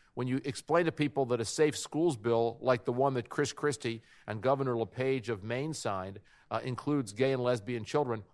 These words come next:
overwhelming Republican support. So a lot of this really is the context in which you frame it and you describe it. The number of Republican elected officials in the last year who have voted, in the last two years, that have voted for marriage has doubled.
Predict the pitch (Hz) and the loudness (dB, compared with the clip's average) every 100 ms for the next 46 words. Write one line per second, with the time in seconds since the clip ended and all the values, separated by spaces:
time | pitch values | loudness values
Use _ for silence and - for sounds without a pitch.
0 | _ 160 165 156 139 131 120 107 123 117 | _ 8 8 10 8 6 -2 -4 -4 -4
1 | 123 - - - 117 - _ _ _ - | -6 -12 -14 -10 -10 -10 _ _ _ 2
2 | 139 131 160 190 139 131 104 147 151 139 | 4 8 8 6 4 0 -2 0 4 4
3 | 139 160 139 - - _ _ - - 143 | 2 2 2 -2 -14 _ _ -14 -4 0
4 | 151 - 127 - 117 113 - 104 - 123 | 2 2 -4 -4 -10 -10 -12 -12 -6 -6
5 | 113 104 _ _ - 110 104 101 135 117 | -6 -10 _ _ -10 -10 -10 -6 0 0
6 | 98 - 113 143 175 202 156 - 156 160 | 0 -6 0 2 4 4 4 2 2 2
7 | 156 143 127 131 127 139 - 117 85 - | 0 -2 2 0 0 -2 -2 -6 -8 -14
8 | - _ _ 113 120 117 135 151 - - | -20 _ _ -4 0 4 4 2 -2 -10
9 | 117 131 101 90 _ _ _ - 131 104 | -6 -4 -4 -8 _ _ _ 0 0 6
10 | 135 151 151 123 _ - 120 143 143 - | 8 8 6 0 _ -4 4 6 6 2
11 | 156 117 104 113 101 127 147 - 123 123 | 0 0 -2 -2 4 4 4 0 0 2
12 | 127 120 - 113 95 95 120 120 170 | 4 2 -2 -6 -4 2 2 2 -4